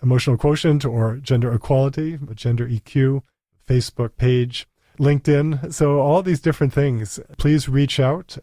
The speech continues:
More importantly than just reaching out to me, you know, I, I say to people, reach out to those around you. Ideas of whether it's of gender justice, gender equality, or working for other forms of human rights, and making sure that we live in societies that are open,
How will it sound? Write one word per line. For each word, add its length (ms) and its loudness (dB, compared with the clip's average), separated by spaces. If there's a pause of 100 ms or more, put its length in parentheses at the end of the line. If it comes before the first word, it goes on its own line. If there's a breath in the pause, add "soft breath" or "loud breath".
More 220 2
importantly 420 -6
than 140 -8
just 180 -8
reaching 320 -2
out 160 2
to 120 -2
me, 380 2 (380)
you 60 0
know, 120 4
I, 140 2
I 40 -2
say 140 -4
to 80 -2
people, 240 -4
reach 220 2
out 400 0
to 120 -2
those 260 2
around 380 2
you. 340 -2
Ideas 640 2
of 260 -4
whether 280 -2
it's 120 -10
of 140 -10
gender 320 2
justice, 500 0
gender 340 0
equality, 600 0 (380)
or 160 0
working 560 2
for 420 -4 (220 soft breath)
other 180 2
forms 340 0
of 120 -14
human 340 2
rights, 500 0 (320)
and 100 0
making 280 2
sure 260 2
that 100 0
we 120 4
live 280 2
in 120 0
societies 640 0
that 160 -4
are 220 -2
open, 480 0